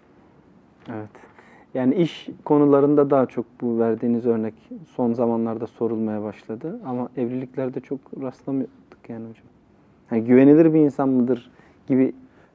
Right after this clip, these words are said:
Speaker 1: işlerde
Speaker 2: parayı
Speaker 1: sorulma.
Speaker 2: çalma güveni
Speaker 1: O da
Speaker 2: arıyor ama
Speaker 1: öyle
Speaker 2: o, değil
Speaker 1: tabii,
Speaker 2: mi?
Speaker 1: evet.
Speaker 2: Sadece para, şirketin şifrelerini başkasına verir mi yani?
Speaker 1: Öyle tabii, o da öyle, o
Speaker 2: Biz
Speaker 1: güveni.
Speaker 2: emaneti daha büyük bir noktada görmek istiyoruz.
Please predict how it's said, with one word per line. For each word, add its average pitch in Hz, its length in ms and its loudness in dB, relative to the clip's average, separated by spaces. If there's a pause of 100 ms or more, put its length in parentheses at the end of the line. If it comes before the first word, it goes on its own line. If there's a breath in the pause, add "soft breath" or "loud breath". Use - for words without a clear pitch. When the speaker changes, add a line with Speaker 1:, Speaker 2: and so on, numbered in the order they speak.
Speaker 1:
işlerde 262 240 6
Speaker 2:
parayı 190 420 4
Speaker 1:
sorulma. - 40 -6
Speaker 2:
çalma 175 400 6
güveni 170 400 2
Speaker 1:
O - 40 2
da 156 40 6
Speaker 2:
arıyor 135 320 4
ama 120 200 0
Speaker 1:
öyle 190 100 2 (100)
Speaker 2:
o, - 40 0
değil - 0 -
Speaker 1:
tabii, - 140 6
Speaker 2:
mi? 285 220 4
Speaker 1:
evet. 156 200 -4 (320 soft breath)
Speaker 2:
Sadece 233 400 4
para, 190 260 0 (240 loud breath)
şirketin 190 640 -2 (300 soft breath)
şifrelerini 175 720 0
başkasına 165 600 2
verir 160 320 6
mi 127 140 -4
yani? 104 220 -2
Speaker 1:
Öyle 113 100 -2
tabii, 151 160 0
o 151 160 0
da 160 40 -2
öyle, 139 240 -4
o 110 40 -12 (120)
Speaker 2:
Biz 131 120 -6
Speaker 1:
güveni. - 160 2
Speaker 2:
emaneti 120 500 0
daha 123 260 2
büyük 196 260 0
bir 277 80 2
noktada 254 380 2
görmek 147 420 0
istiyoruz. - 640 -14